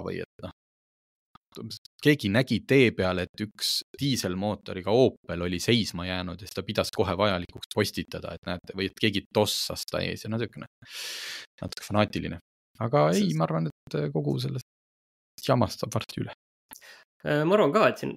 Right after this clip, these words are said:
Speaker 2: võib-olla üks see põhjus, mi-, mis ma nagu enda jaoks suutsin välja mõelda, ongi see, et üks asi on see, et see elektriautodel hetkel on selline, noh, praegu ilmselgelt mingi selline kasv nüüd tuleb, selline mingit laadi läbimurre, et kas nüüd nagu lõplik, äh, seda on veel vara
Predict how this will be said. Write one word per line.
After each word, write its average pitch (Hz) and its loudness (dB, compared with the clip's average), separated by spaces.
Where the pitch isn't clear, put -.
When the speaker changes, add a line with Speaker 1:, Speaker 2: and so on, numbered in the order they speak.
Speaker 2:
võib-olla 156 2
üks - 0
see 123 6
põhjus, 143 4
mi-, 135 0
mis 147 -6
ma 143 2
nagu 143 2
enda 175 6
jaoks 113 -8
suutsin 127 -8
välja 156 4
mõelda, 120 0
ongi 143 4
see, 151 8
et - -2
üks 165 0
asi 135 4
on 131 2
see, 151 8
et 127 -8
see 135 4
elektriautodel 135 2
hetkel 131 2
on 123 0
selline, 127 2
noh, - -4
praegu 160 4
ilmselgelt 143 0
mingi 147 0
selline 123 -4
kasv 143 2
nüüd 117 -4
tuleb, 196 6
selline 123 -2
mingit 143 0
laadi 139 4
läbimurre, 127 4
et - -20
kas 135 -2
nüüd 120 -4
nagu 120 -4
lõplik, 127 2
äh, 123 -2
seda 135 -4
on 123 -4
veel 123 -6
vara 180 6